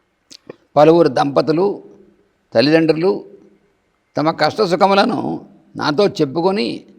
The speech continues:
పరిష్కారములు కోరుట గమనించుంటిది కదా. అందు ఎక్కువ మంది దాంపత్య విచ్ఛేద బాధాగాథలను చెప్పుకొనుచున్నారు అనుట నీవు ఎరిగిన సత్యమే. ఎక్కువ మందిలో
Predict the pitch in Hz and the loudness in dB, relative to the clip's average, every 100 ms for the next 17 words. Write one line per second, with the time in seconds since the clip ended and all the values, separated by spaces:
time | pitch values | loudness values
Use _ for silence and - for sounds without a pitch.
0 | _ _ _ 120 170 139 190 190 185 185 | _ _ _ 0 0 0 4 4 4 0
1 | 165 147 170 156 139 151 - - _ - | -2 2 2 2 0 -2 -8 -18 _ -12
2 | 123 139 165 160 160 156 147 139 135 139 | -4 -2 -2 -4 -6 -6 -4 -2 -2 -4
3 | 143 _ - _ _ _ _ _ _ _ | -8 _ -20 _ _ _ _ _ _ _
4 | _ _ _ _ _ _ _ _ _ - | _ _ _ _ _ _ _ _ _ -2
5 | 170 165 160 202 214 208 208 175 127 - | 0 2 2 2 2 2 2 0 -2 -10
6 | - - _ _ 120 147 175 208 170 190 | -20 -20 _ _ 0 2 4 2 2 2
7 | 165 143 - 196 214 175 160 - - 110 | 2 0 2 2 6 4 4 -4 -20 -6
8 | 117 170 170 202 170 180 185 180 151 175 | 0 4 6 4 2 2 2 0 -4 -6
9 | 160 160 170 131 160 160 156 143 147 - | -6 -6 -6 -4 0 2 2 0 -2 0
10 | - - - _ _ _ 135 151 147 147 | -2 -4 -20 _ _ _ 0 2 2 0
11 | 170 127 - 123 113 - _ - _ _ | -2 -4 -8 -10 -12 -16 _ -20 _ _
12 | _ _ _ _ _ _ _ _ _ _ | _ _ _ _ _ _ _ _ _ _
13 | _ _ _ _ _ _ _ _ _ - | _ _ _ _ _ _ _ _ _ -6
14 | 156 160 233 220 202 202 | -4 -2 0 2 4 6